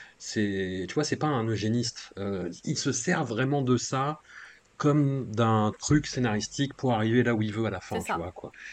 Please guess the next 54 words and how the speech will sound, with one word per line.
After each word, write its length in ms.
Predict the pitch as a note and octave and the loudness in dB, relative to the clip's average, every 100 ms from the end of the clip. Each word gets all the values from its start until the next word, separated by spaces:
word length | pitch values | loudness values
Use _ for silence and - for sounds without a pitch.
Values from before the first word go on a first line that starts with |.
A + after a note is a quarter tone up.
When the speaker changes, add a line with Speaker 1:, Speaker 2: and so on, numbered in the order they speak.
| - - - _ - | -16 -18 -20 _ -2
Speaker 1:
T'as 320 | B2 A#2+ B2 | 0 2 2
la, 600 | A2 G#2 F#2+ F#2 F#2 F#2 | 0 -2 -4 -6 -4 -4
la 60 | G2 | -4
fameuse 340 | - A#2 B2 | -2 0 2
lecture 400 | A#2+ A#2 - C#3 | 0 -4 -2 -2
de 80 | G#2+ | -2
Jean-Baptiste 560 | G2 G2+ F#2+ - - - | -2 -2 -4 -8 -10 -6
Toré 480 | - G#2 B2 C3+ C3 | -4 0 2 2 0
qui 120 | A#2 | -2
est 40 | |
de 120 | F2+ F#2+ | -4 -4
dire 400 | F#2 B2 B2+ - | -2 -2 -2 -4
que, 140 | B2+ | 2
euh, 460 | B2+ C3 A2 G2 G2 | 4 6 4 2 0
voilà, 200 | A#2+ A2+ | 0 0
c'est 220 | - - | -4 -12
un 60 | F#2 | -10
cadavre 420 | - G#2+ A#2+ G2 | -8 -4 -4 -4
qui 100 | - | -6
a 40 | |
été 120 | F2+ G2+ | -6 -6
enfoui 380 | G2 - - | -6 -8 -4
là 160 | G#2+ A2+ | -2 -2
il 80 | A2 | 0
y 40 | |
a 20 | |
une 100 | G2 F#2+ | -2 -4
trentaine 440 | - G#2+ A2 G#2 | -4 -2 0 0
d'années. 420 | G2+ G#2+ B2 C#3+ - - - _ - | 0 2 4 2 0 -12 -20 _ -10
C'est, 520 | - C3+ C#3 C#3+ C#3+ | 0 4 6 6 4
euh, 240 | A2+ A2 | 2 2
l'impensé 720 | G#2+ A#2 A#2+ B2 A#2 - C#3 C#3 | 2 0 -2 -4 -4 -2 0 2
de 80 | |
la 80 | A2 | 0
société 460 | G2 G2+ - - A2+ | -2 -4 -4 -2 -2
italienne, 500 | G#2 A2+ G#2 A#2+ C3 | -2 -4 0 0 0
c'est 140 | B2 | 0
le 80 | F#2+ | -4
fascisme 640 | - - - - C#3 B2 | -6 -4 -2 0 0 -2
qui 120 | G2+ G#2+ | -4 -6
a 60 | |
été 140 | F#2+ G#2+ | -6 -6
entouré 380 | F#2+ - A2+ B2 | -8 -6 -4 -2
alors 160 | - | -4
que 80 | - | -6
les 60 | - | -8
fascistes 400 | - - G#2 - | -8 -8 -8 -10
sont 160 | - | -14
toujours 260 | - F#2+ F2+ | -10 -8 -4
là, 240 | G#2+ B2+ | 0 0
tu 140 | B2 F2+ | -2 -4
vois, 200 | G#2 B2 | -2 -2
Speaker 2:
Eh 60 | |
ouais. 140 | F#3 | -4